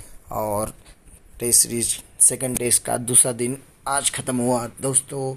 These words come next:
मैं आपको थोड़ा सा समरी बताता हूँ, actually अभी तक क्या हुआ है। जी हाँ दोस्तों, इंडिया का टेस्ट मैच टू कल स्टार्ट हुआ था, जिसमें इंडिया ने बहुत अच्छी बैटिंग करते हुए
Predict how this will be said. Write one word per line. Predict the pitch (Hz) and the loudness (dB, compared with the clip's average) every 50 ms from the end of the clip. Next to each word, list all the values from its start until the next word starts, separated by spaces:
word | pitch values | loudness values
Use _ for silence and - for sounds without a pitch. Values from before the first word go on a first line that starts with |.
| 135 - - _ _ _ _ _ _ - | -10 -18 -20 _ _ _ _ _ _ -18
मैं | 107 117 117 107 110 | -14 -12 -10 -10 -8
आपको | 117 113 107 - - - - 117 117 107 - - - | -8 -8 -10 -12 -14 -14 -12 -12 -12 -12 -14 -14 -12
थोड़ा | 113 110 113 110 | -8 -8 -4 -2
सा | - - 117 117 117 117 117 - - - - _ - | -2 -2 -2 -6 -8 -8 -10 -16 -20 -20 -20 _ -4
समरी | - - - 143 139 139 139 143 | 2 2 2 2 0 -4 -4 -4
बताता | 135 135 127 - 127 123 - - | -4 -4 -4 -4 -6 -6 -6 -8
हूँ, | 131 127 127 139 143 156 156 - _ _ _ - | -6 -6 -6 -6 -6 -8 -10 -14 _ _ _ -14
actually | 113 107 - - - - 110 113 123 | -14 -14 -10 -10 -10 -8 -8 -10 -10
अभी | - 107 110 117 | -10 -10 -12 -10
तक | - - 113 101 - - | -10 -10 -12 -12 -14 -12
क्या | - 117 113 | -10 -8 -8
हुआ | 117 127 131 131 123 | -6 -6 -6 -6 -4
है। | 127 135 131 131 139 143 143 - - - - - _ - | -4 -2 -2 -2 -4 -4 -8 -12 -18 -20 -20 -20 _ -18
जी | 117 | -14
हाँ | 123 123 | -12 -12
दोस्तों, | 123 123 120 - - - 139 139 139 143 151 156 - - - | -10 -8 -8 -8 -8 -8 -8 -6 -6 -6 -6 -8 -12 -16 -18
इंडिया | 120 120 110 110 117 117 | -18 -14 -12 -12 -12 -12
का | - - 131 131 - - - - - - - - - - - - - - - _ _ | -8 -4 -2 -2 -2 -4 -8 -12 -16 -18 -20 -20 -18 -18 -18 -20 -20 -20 -20 _ _
टेस्ट | - 135 123 - - | -4 -2 -2 -2 -2
मैच | 135 127 120 - - - | -2 -2 0 0 -2 -2
टू | - 143 139 139 135 - | -4 -4 -4 -6 -6 -6
कल | - 120 120 120 | -4 -4 0 2
स्टार्ट | - - - 131 127 123 | 2 2 2 0 0 -2
हुआ | 127 123 127 127 | -4 -4 -4 -6
था, | 127 - 139 131 131 131 | -4 -4 -2 -2 -2 -2
जिसमें | 127 - - - - 107 107 107 | -4 -4 -6 -4 -4 -4 -6 -6
इंडिया | - 104 107 107 107 110 | -6 -6 -6 -4 -4 -4
ने | 107 107 | -4 -6
बहुत | 104 101 107 107 110 110 107 | -4 -2 -2 -2 -2 -2 -4
अच्छी | - - 117 | -4 -6 -6
बैटिंग | 104 107 113 113 120 117 120 | -4 -6 -6 -6 -6 -6 -6
करते | 120 113 - - | -8 -8 -6 -4
हुए | 123 123 123 123 127 131 131 135 | -2 0 0 0 0 0 0 -2